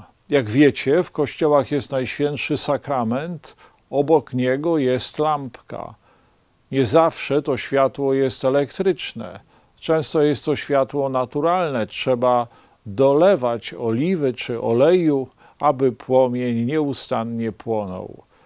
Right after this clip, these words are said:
I oto ojciec Dolindo, kiedy zbliżała się pora tego, aby udał się przed Najświętszy Sakrament, nie tylko pomodlił, ale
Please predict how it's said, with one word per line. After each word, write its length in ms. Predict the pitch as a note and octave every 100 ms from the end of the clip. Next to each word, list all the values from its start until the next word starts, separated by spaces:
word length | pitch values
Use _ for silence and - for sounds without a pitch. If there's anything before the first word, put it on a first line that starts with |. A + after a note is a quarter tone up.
| _ _ _ -
I 80 | B2+
oto 200 | C#3 C#3+
ojciec 440 | C#3+ B2 D3 A#2
Dolindo, 800 | A#2 B2 D#3 F#3 D3 A#2+ B2 D#3+ F3 _ _ _ _ _
kiedy 320 | C#3+ B2+ B2+
zbliżała 680 | F#2 G#2+ B2+ G2+ D#3 E3+ C#3+
się 200 | - A#2+
pora 640 | - E3 F#3 D#3 B2 G#2+ - _ _ _ _ _ _
tego, 420 | - G3 F#3 D#3 -
aby 440 | C3 B2 B2+ A#2 _ _ _ _ -
udał 380 | F#3+ G3+ D3+ C3
się 160 | C#3+
przed 280 | C3 - C3
Najświętszy 800 | C3 B2+ A2+ - F#3 F3+ - D#3
Sakrament, 720 | - C3 A2 D3+ E3 D3 B2+
nie 240 | B2+ C3+ C3+
tylko 380 | A3 A#3 G3+ -
pomodlił, 720 | C3 D#3+ G#3+ D#3+ D#3+ C#3 -
ale 480 | C3+ C3+ C3 A#2+